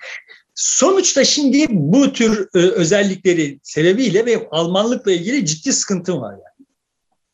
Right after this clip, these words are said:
Ama evet görünüyor ki bu geçtiğimiz dönemde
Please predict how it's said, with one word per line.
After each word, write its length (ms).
Ama 500
evet 320
görünüyor 480
ki 220
bu 480
geçtiğimiz 580
dönemde 640